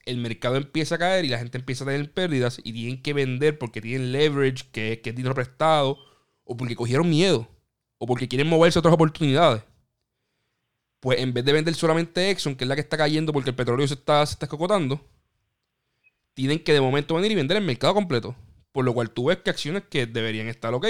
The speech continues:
empiezan a caer y se cae el mercado.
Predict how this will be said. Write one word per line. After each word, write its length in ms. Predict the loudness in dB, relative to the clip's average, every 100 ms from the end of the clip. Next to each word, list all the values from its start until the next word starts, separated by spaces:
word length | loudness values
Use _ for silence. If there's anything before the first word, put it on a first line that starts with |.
| -2 -8 _ _ _ _ _
empiezan 440 | -18 -12 -8 -2 0
a 60 |
caer 300 | 2 0 -2
y 100 | -8
se 120 | -8 -2
cae 140 | -2
el 100 | 0
mercado. 720 | -2 -2 -6 -4 -2 -2 -6